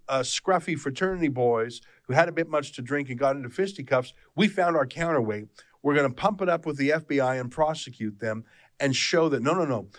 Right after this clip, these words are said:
the domestic violent extremism is on the right. I think that they saw the Proud Boys and said, "Not only do we wanna take the steam out of this cultural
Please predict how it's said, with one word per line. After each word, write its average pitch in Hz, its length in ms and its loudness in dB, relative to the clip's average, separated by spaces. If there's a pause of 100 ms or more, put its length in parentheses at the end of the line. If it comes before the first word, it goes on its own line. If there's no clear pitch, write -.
(160)
the 131 100 -2
domestic 143 540 0
violent 143 560 -2
extremism 120 1000 -2 (320)
is 113 120 -4
on 123 200 2
the 107 80 2
right. 127 400 -2
I 196 160 4
think 127 460 -4 (220)
that 123 140 -2
they 127 120 2
saw 202 340 4
the 202 100 2
Proud 117 360 0
Boys 98 360 -10
and 113 100 -8
said, 123 280 -2 (400)
"Not 147 160 4
only 220 160 0
do 175 160 -2
we 170 80 0
wanna 147 300 0 (280)
take 151 240 -4
the 123 80 -6
steam 185 460 -2
out 143 120 4
of 123 140 0
this 117 160 -6
cultural 123 920 0